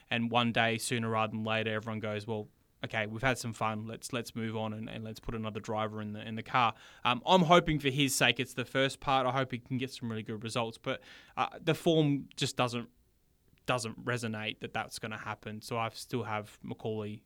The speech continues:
um, not being able to get those results. Jackson's the, the intriguing one, um, given his pedigree in, in different sports,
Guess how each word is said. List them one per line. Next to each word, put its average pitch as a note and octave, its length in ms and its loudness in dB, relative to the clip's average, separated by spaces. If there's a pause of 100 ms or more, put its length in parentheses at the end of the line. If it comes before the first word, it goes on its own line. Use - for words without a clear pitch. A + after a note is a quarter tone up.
um, A2 420 -6
not A#2+ 300 -8
being A2 140 -2
able G#2 160 -6
to G#2+ 60 -6
get A2 120 -6
those A2 180 -2
results. B2+ 300 -2 (220)
Jackson's G3 440 6
the, B2+ 240 4
the B2 100 2
intriguing B2+ 540 2
one, A2+ 340 -4 (360)
um, B2 560 4
given B2+ 260 2
his A2+ 140 0
pedigree A#2+ 600 0
in, A#2 200 0
in A#2 240 -2
different A2+ 340 -6
sports, - 640 -4